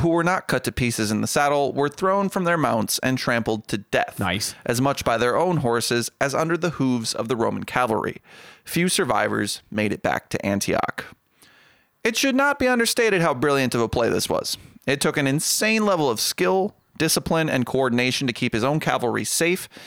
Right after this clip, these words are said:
Speaker 1: and to countercharge at the precise moment that they did. Aurelian had been promoted to cavalry commander for a reason, and here we can see that reason clearly. Also, I, uh, don't think I ever mentioned how old Aurelian is, so to give you
Speaker 2: Correct.
Speaker 1: context, he became emperor at about fifty-five.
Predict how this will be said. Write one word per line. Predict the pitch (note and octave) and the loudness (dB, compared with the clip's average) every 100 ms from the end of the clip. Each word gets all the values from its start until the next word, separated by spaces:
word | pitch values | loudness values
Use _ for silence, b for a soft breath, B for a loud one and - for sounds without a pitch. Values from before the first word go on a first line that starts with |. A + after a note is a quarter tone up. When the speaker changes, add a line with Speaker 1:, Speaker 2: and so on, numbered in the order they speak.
| B - | B -2
Speaker 1:
and | C3+ | 0
to | |
countercharge | - - F3+ E3 E3 D3 C#3 | 0 0 0 0 0 0 0
at | - | -2
the | - | -4
precise | - B2+ - D#3+ - | -4 -2 0 0 0
moment | B2 A#2+ A2+ | 0 0 0
that | A2+ | -2
they | - | -6
did. | G#2+ G#2+ - - - B B B B B B | -4 -2 -4 -6 -20 B B B B B B
Aurelian | D3 F3+ F3+ E3+ D3 | 0 2 4 4 2
had | - G#3 E3+ | 0 -2 0
been | D#3 | -2
promoted | - C3 B2+ A2 | 0 0 0 -2
to | B2 | -2
cavalry | B2+ A#2 A#2 | 0 0 0
commander | - A#2 A2+ G#2+ | 0 0 0 0
for | G#2+ | -2
a | F2+ | -2
reason, | G#2 B2 D3+ C#3 C3+ C3+ C3+ B B B | -4 -2 0 2 2 0 -2 B B B
and | A2+ A2 G#2+ | -2 -2 -2
here | - C#3+ C3+ | -4 0 0
we | B2 | 0
can | A#2 | -2
see | - A#2 | 0 0
that | G#2 - | 0 -2
reason | - - - | -6 -8 -8
clearly. | - G2 - - - B B B B | -6 -4 -4 -6 -20 B B B B
Also, | G3 F#3+ D#3+ - | 0 0 -2 -2
I, | - F3 F3 | 0 2 2
uh, | D#3+ | 2
don't | D3 G3 | 2 0
think | G#3 | 0
I | D#3+ | 2
ever | C#3+ | 2
mentioned | A#2+ B2+ A#2+ | 2 0 0
how | - - | 0 0
old | - G#2+ A#2 | 0 2 2
Aurelian | B2+ C3 C3+ C3+ C#3+ | 2 2 2 2 2
is, | C#3+ - - - | 0 -2 -8 -6
so | - A#2 | 0 2
to | A2 | 2
give | B2 | 2
you | A#2+ | 0
Speaker 2:
Correct. | A#2+ | 0
Speaker 1:
context, | A2+ A#2+ A2+ | 0 0 0
he | D3+ | -2
became | C3+ C3+ | 0 0
emperor | B2 A#2 A2+ A2 | 0 0 0 0
at | |
about | G2+ - | 0 -2
fifty-five. | - A2+ A2+ - - - | -4 -6 -6 -4 -4 -8